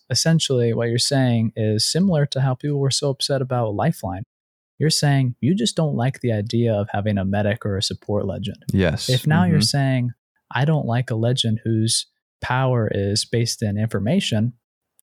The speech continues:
Speaker 1: uh, that equally doesn't seem fair to me, because we have very powerful legends that are in the mobility category or the
Speaker 2: Mm-hmm.
Speaker 1: assault category. Like, that's a frustrating meta in and of itself.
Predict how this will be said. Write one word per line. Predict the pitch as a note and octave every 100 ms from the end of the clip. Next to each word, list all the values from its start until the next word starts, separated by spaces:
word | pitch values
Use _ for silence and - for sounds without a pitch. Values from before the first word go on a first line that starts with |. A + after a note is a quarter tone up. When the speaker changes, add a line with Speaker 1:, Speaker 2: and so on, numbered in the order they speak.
| _ _ _ _ _ _ _ _ _ _ -
Speaker 1:
uh, | -
that | - G3+ G3+ G#3+ _ _ _ _
equally | G3+ G#3+ - C#3+ B2
doesn't | C#3 C#3+ C3+
seem | - C3+ C3+ B2+
fair | - C#3 F#3
to | C3
me, | G2 F#2+
because | A#2 - B2 A#2+
we | B2+
have | A2+ G#2+ -
very | A2+ E3+ F#3
powerful | D3+ A#2 A2 G#2+
legends | G2+ G#2 A2+ A2 -
that | G#2
are | G#2 G#2+ - _ _
in | B2+
the | B2+
mobility | A#2 A2 A#2 F#3+ F3 F2 - _ _ -
category | C3+ G2 G2 F#2 - - _ _ -
or | A#2+
the | A#2
Speaker 2:
Mm-hmm. | A2
Speaker 1:
assault | G#2 - -
category. | C#3+ G#2+ G#2 G2+ F2+ - _ _ _ _ _
Like, | A2+ G#2 F#2+ - _ _ _
that's | - A#3 A#3+
a | D3+
frustrating | - F3+ - D#3 D#3+ D#3
meta | E3+ F#3+ F3+ F3 -
in | D#3 E3+
and | D#3+
of |
itself. | D3 - G3+ G#2 -